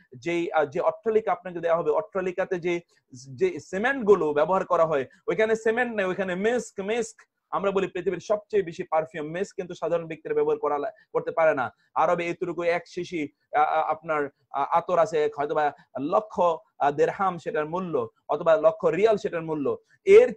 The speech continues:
চেয়েও দামি, এর চেয়েও দামি, যেটা পৃথিবীর, তাবৎ পৃথিবী বিক্রি করলো যা কেনা যায় না, এরকম দামি পারফিউম দিয়ে আল্লাহ সুবহানাহু ওয়া তাআলা আপনার জন্য অট্টালিকা তৈরি করবেন। সেখান থেকে শুধুমাত্র সুগন্ধি বের হবে। আপনি একটা বাজার আছে জান্নাতে,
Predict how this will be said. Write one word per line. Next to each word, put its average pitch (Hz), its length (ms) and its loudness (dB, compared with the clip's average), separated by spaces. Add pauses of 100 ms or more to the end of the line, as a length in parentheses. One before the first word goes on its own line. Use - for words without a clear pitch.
চেয়েও 262 240 4
দামি, 165 580 -2
এর 226 300 6
চেয়েও 208 160 6
দামি, 156 260 0
যেটা 175 260 -6
পৃথিবীর, 220 400 -4 (180)
তাবৎ 226 280 4 (180)
পৃথিবী 190 260 -6
বিক্রি 190 320 -4
করলো 175 280 -2
যা - 140 0
কেনা 156 260 -4
যায় 151 200 0
না, 131 220 -4 (200)
এরকম 165 420 -4
দামি 175 340 -4 (100)
পারফিউম 180 480 -2
দিয়ে 165 140 -2
আল্লাহ 156 180 -2
সুবহানাহু 156 340 -8
ওয়া 147 100 -6
তাআলা 147 320 -2 (200)
আপনার 156 220 -4
জন্য 156 160 -6
অট্টালিকা 156 500 -4
তৈরি 151 220 -8
করবেন। 143 220 0
সেখান 151 260 -10
থেকে 147 160 -10
শুধুমাত্র 147 320 -8
সুগন্ধি 160 400 -12
বের 147 180 -2
হবে। 143 260 2 (260)
আপনি 170 220 -2
একটা 165 140 -6
বাজার 170 340 2
আছে 170 180 -4
জান্নাতে, 156 480 -6